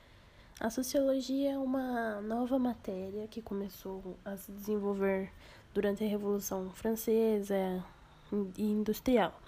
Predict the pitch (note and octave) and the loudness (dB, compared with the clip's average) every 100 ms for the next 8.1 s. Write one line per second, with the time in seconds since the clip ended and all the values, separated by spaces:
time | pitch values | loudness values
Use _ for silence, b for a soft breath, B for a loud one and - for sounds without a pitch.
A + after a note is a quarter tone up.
0 | B B B B B B B B B B | B B B B B B B B B B
1 | B B - - B3+ B3 B3 A#3+ B B | B B -4 6 8 10 6 6 B B
2 | B B C4 B3 C#4+ - - - A#3+ C4 | B B 6 6 4 2 -6 0 4 4
3 | B3+ A3 - B B B B - - - | 2 -2 -10 B B B B -14 -12 -6
4 | A3+ G#3+ G3 F3+ A3 A3 A3+ G#3+ G3+ G3+ | 0 0 0 -4 -6 -2 2 2 2 -2
5 | - G#3 G#3+ G#3 G3+ - F#3+ F#3+ G3+ G#3+ | 0 0 0 -4 -8 -4 -2 -2 -2 -2
6 | A3 F#3 - - B B B B B B | -2 -4 -10 -20 B B B B B B
7 | B - - A#3 G#3 A3 A3 A3 A3 A3 | B -20 0 2 2 0 0 0 0 -2